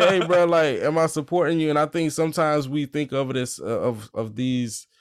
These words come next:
like, small gestures as such grandiose things that it kinda pushes us away from doing it, right? And those are those moments where it can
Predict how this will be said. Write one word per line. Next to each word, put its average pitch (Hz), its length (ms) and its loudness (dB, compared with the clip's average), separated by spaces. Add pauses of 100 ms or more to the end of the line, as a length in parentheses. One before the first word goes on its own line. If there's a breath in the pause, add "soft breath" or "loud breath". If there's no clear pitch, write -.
(200 soft breath)
like, 107 200 -2
small 120 400 0
gestures 113 760 -4
as 98 320 -6
such 104 360 -6
grandiose 107 680 -4
things 110 560 -6
that 101 300 -2 (300 loud breath)
it 104 140 -8
kinda 110 360 -2
pushes 110 400 -8
us 107 180 -6
away 95 300 -6
from 92 260 -12
doing 95 300 -6
it, 71 160 -10
right? 90 360 -4 (440 soft breath)
And 104 120 -2
those 117 320 2
are 110 40 0
those 107 320 0
moments 101 640 -4
where 101 460 -2
it 107 200 -6
can 98 400 -6